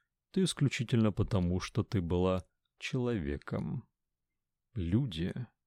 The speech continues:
его слабость. Теперь ты демон, и это видно невооруженным глазом. А к демоницам Ирадан равнодушен». «Значит, без вариантов?» Лера взяла свой шарф, накинула на плечи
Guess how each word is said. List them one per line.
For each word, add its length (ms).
его 280
слабость. 840
Теперь 360
ты 180
демон, 760
и 80
это 260
видно 340
невооруженным 880
глазом. 580
А 100
к 80
демоницам 720
Ирадан 540
равнодушен». 1040
«Значит, 500
без 180
вариантов?» 720
Лера 300
взяла 340
свой 240
шарф, 420
накинула 460
на 120
плечи 480